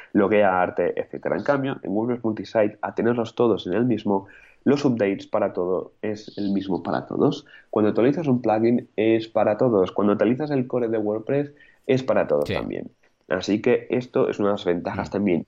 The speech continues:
Speaker 1: muy buenas y que cuando a mí en el pasado me tocaba actualizar un WordPress Multisite, es que digo, "Ah, es que es súper fácil", porque
Speaker 2: Mm.
Speaker 1: estás actualizando a lo mejor doscientos sitios, porque he llegado a manejar sitios,
Speaker 2: Sí.
Speaker 1: un Multisite con doscientos sitios,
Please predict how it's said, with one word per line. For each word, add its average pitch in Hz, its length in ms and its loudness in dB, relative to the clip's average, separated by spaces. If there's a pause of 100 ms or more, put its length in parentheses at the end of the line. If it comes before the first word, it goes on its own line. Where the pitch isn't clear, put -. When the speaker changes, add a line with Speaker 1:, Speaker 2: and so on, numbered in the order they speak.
Speaker 1:
muy 147 260 2
buenas 117 560 0
y 123 200 -2
que 123 180 2
cuando 92 300 0
a 90 40 0
mí 101 260 -2 (240)
en 98 140 -2
el 95 120 0
pasado 101 420 0
me 90 160 -2
tocaba 104 260 0
actualizar 107 340 0
un 82 100 -2
WordPress 82 280 -2
Multisite, 110 560 -2
es - 80 -12
que 87 120 -2
digo, 71 140 0
"Ah, 67 40 -2
es - 80 -14
que - 80 -14
es - 80 -12
súper - 240 -12
fácil", - 360 -10
porque 85 260 -4
Speaker 2:
Mm. 76 100 0
Speaker 1:
estás - 180 -6
actualizando 104 680 2 (280)
a - 60 -2
lo 95 80 2
mejor 104 320 0
doscientos 104 500 -4
sitios, - 460 -6
porque - 220 -10
he - 20 -4
llegado 82 400 2
a 80 60 0
manejar 82 500 -4
sitios, 85 340 -6
Speaker 2:
Sí. 85 340 -6 (120)
Speaker 1:
un 101 140 -14 (260)
Multisite 87 320 -2
con 90 140 0
doscientos 104 400 -2
sitios, 143 340 0